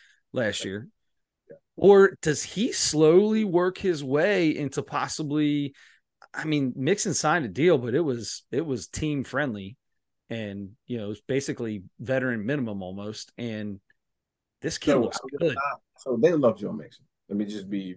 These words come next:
Speaker 2: very clear about that. The team loves Joe Mixon. They love his leadership. He's already, he's voted, voted captain again this year by his teammates. Um, he took a pay cut. There's, there's no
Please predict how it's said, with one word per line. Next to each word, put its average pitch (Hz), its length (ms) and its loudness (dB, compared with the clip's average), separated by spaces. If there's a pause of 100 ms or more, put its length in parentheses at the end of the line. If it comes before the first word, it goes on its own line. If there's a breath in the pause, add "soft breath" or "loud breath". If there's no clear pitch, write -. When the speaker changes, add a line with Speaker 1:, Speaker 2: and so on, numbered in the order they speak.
(140)
Speaker 2:
very 101 300 -2
clear 90 200 -6
about 82 220 -12
that. 80 180 -14
The 80 80 -18
team 139 300 0
loves 113 260 2
Joe 104 160 -2
Mixon. 98 320 -6
They 92 100 0
love 110 220 4
his 101 160 -6
leadership. 95 400 -2
He's 95 140 -2
already, 107 280 4
he's 101 120 0
voted, 110 320 4 (340)
voted 113 300 2
captain 95 360 0
again 90 280 0
this 85 200 -6
year 92 200 2
by 85 160 -2
his 80 100 -6
teammates. 117 560 6 (600)
Um, 90 580 2 (1300)
he 117 140 4
took 156 180 4
a 175 40 4
pay 196 180 8
cut. - 280 0
There's, 107 340 4
there's 107 300 6
no 117 420 6